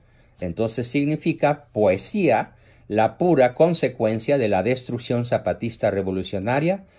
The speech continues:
que consiste en que México en aquella época empezó a depender mucho más que antes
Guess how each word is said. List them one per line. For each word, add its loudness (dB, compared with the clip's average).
que 0
consiste 0
en -2
que -2
México -2
en -2
aquella 0
época -2
empezó 0
a 6
depender -2
mucho 4
más 0
que -2
antes -4